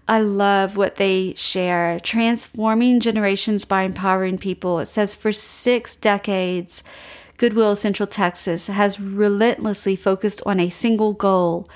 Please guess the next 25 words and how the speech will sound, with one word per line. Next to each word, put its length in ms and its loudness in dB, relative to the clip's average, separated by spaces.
transforming 1040 2
generations 840 0
by 160 2
empowering 540 0
people 380 0
through 220 -4
education, 720 -2
career 280 -2
training, 460 -2
and 180 -4
work. 300 0
We 160 4
believe 720 0
that 240 0
education 840 0
and 220 -2
work 440 0
are 100 0
the 180 -4
only 580 2
true 640 0
pathways 720 -2
out 260 0
of 180 -8
poverty 640 0